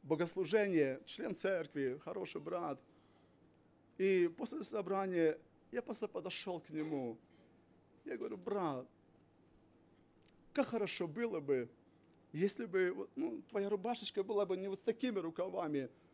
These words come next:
ну, вот с такими рукавами. Приятно, когда в рубашечке с длинными рукавами, такой, знаете, ну, как прилично святым». И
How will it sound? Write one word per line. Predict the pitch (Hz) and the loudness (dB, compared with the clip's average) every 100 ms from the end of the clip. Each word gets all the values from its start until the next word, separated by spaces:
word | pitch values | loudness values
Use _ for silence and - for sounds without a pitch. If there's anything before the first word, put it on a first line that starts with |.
| - - | -20 -4
ну, | 247 226 190 - - - | 0 0 -2 -10 -20 -14
вот | - - | -10 -8
с | |
такими | - 233 233 170 | -6 -2 2 4
рукавами. | 147 151 190 214 185 151 | 2 -2 -4 -4 0 -2
Приятно, | - 233 226 233 226 180 | 0 2 2 2 0 -2
когда | 170 165 180 - - - | 4 8 8 6 -6 -16
в | - | -2
рубашечке | 175 185 226 196 - 196 175 | 0 2 0 -2 -6 -4 -2
с | |
длинными | 156 214 185 | 0 0 0
рукавами, | 175 190 220 220 202 190 - | 0 2 2 2 0 0 -2
такой, | 190 208 180 | 4 6 6
знаете, | 233 196 175 - - | 0 2 2 2 0
ну, | 240 240 208 180 - - | 4 6 6 2 -8 -18
как | - - | -20 -6
прилично | 247 247 - 196 185 | -2 -2 -2 -6 -8
святым». | - 180 - 180 143 117 - - - - - - - - - - - - - - _ - - - - 180 | -6 -6 6 6 6 2 -6 -18 -20 -20 -20 -20 -20 -20 -20 -20 -20 -20 -20 -20 _ -20 -20 -20 -2 4
И | 208 202 190 | 6 8 4